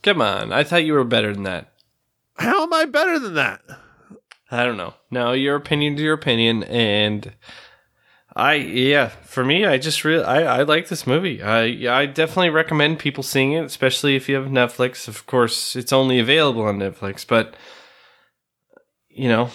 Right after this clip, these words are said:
Speaker 1: this, this was a good movie.
Speaker 2: I liked the first half. I didn't like the second half. So that's why I got a three and a half. And I'm doing three and a half just for my buddy Patrick as well.
Speaker 1: Oh, okay.
Speaker 2: <laughs>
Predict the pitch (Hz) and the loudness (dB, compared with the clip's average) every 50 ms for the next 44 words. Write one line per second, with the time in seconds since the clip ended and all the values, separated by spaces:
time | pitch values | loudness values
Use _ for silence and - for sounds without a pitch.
0 | - - - - - - - - 139 143 143 - - - - 135 139 139 - - | -16 -20 -20 -20 -20 -20 -16 -6 -6 -4 -4 -4 -6 -6 4 4 4 4 4 -2
1 | 185 180 175 - 180 175 175 175 185 190 180 123 107 - _ _ _ _ _ _ | -4 -4 -2 -2 -2 0 0 0 0 -2 -4 -6 -6 -10 _ _ _ _ _ _
2 | - - 165 175 202 233 262 202 - 247 208 - - 208 196 202 196 - - 196 | -2 0 2 2 2 2 0 0 -2 -6 -6 -2 0 2 2 2 2 0 0 2
3 | 185 190 220 214 - - - 135 143 143 131 151 160 170 196 190 180 202 196 - | 2 2 2 -2 -6 -10 -2 0 0 0 2 2 0 0 0 -2 -6 -6 -6 -6
4 | - 175 - - 202 190 - 170 151 131 101 95 - - - _ _ _ _ _ | -6 -8 -2 0 0 0 0 -4 -4 -4 -8 -8 -12 -18 -20 _ _ _ _ _
5 | _ _ _ _ _ _ _ _ _ _ _ _ _ _ _ _ _ _ _ _ | _ _ _ _ _ _ _ _ _ _ _ _ _ _ _ _ _ _ _ _
6 | _ _ _ _ _ _ _ _ - - 143 135 139 147 - - 165 151 151 143 | _ _ _ _ _ _ _ _ -4 0 2 4 4 2 2 2 2 2 2 4
7 | 151 143 135 127 127 113 123 135 131 127 123 131 131 110 98 - _ - - - | 4 2 2 2 0 -2 -2 -2 -2 0 -2 -2 -2 -2 -2 -6 _ -20 -20 -20
8 | - - _ - - - 185 185 202 202 202 180 165 170 165 165 170 160 151 143 | -20 -20 _ -18 -6 0 2 2 2 2 2 0 2 2 2 2 2 -2 -6 -4
9 | 131 165 170 165 160 135 - 175 175 165 147 131 135 131 127 - - 151 139 - | 0 0 0 0 0 -2 0 0 0 2 0 0 0 -2 -2 -2 0 0 0 0
10 | - - 143 135 135 131 123 127 117 113 107 - 120 104 101 - 107 104 - 113 | 0 -6 -2 0 0 0 2 2 0 0 -2 -2 -2 -2 -2 -4 -8 -8 -8 -8
11 | 98 - - 90 82 - _ _ _ _ _ _ _ _ _ _ _ _ _ _ | -10 -8 -8 -10 -10 -10 _ _ _ _ _ _ _ _ _ _ _ _ _ _
12 | _ _ _ - _ _ _ - 139 147 143 107 104 - - 131 135 - - 123 | _ _ _ -20 _ _ _ -2 0 2 2 0 -2 -4 -6 -6 -6 -2 -2 -2
13 | 123 - - | -2 -2 -6